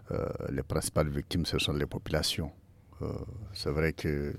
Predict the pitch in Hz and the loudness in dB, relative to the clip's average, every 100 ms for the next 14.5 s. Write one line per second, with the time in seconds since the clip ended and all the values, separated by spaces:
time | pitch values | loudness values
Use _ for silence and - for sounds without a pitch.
0 | - 71 73 - 82 - 80 - 80 73 | -2 0 0 -2 -2 0 -2 2 2 2
1 | - 80 95 82 80 - 78 - 82 76 | 2 2 2 0 0 0 0 2 2 4
2 | 73 82 73 71 76 80 78 73 - 78 | 4 2 2 2 0 2 2 2 2 2
3 | - - - - - - - - - 90 | 2 0 -2 -10 -20 -18 -16 -12 -4 -2
4 | 82 - 90 87 107 - - 196 85 - | 2 6 8 10 8 10 12 12 12 12
5 | 101 101 113 - 98 87 113 - - 78 | 8 10 10 8 6 6 4 2 -4 0
6 | 85 80 - 80 76 76 85 82 - 73 | 0 0 0 2 2 2 2 0 0 -2
7 | 78 78 - 78 95 147 - - - - | -2 -2 0 2 6 6 4 -6 -14 -16
8 | - - - 69 73 104 131 - 80 - | -8 -4 4 6 8 6 6 2 0 0
9 | 82 85 78 76 78 85 - 65 - 78 | 2 2 6 4 4 2 2 0 2 4
10 | 82 80 85 78 73 67 76 76 71 76 | 4 2 0 2 2 2 0 0 -4 -4
11 | 76 69 78 - - 82 82 80 - 76 | -2 -2 -4 -6 -6 -6 -6 -10 -4 -4
12 | 73 - - 71 71 76 78 76 71 71 | -4 -6 -4 0 2 6 6 4 2 0
13 | - 73 - 104 107 73 71 76 76 67 | -2 -6 -2 -4 -2 -2 0 2 0 0
14 | - 71 69 73 - | -2 -2 0 0 0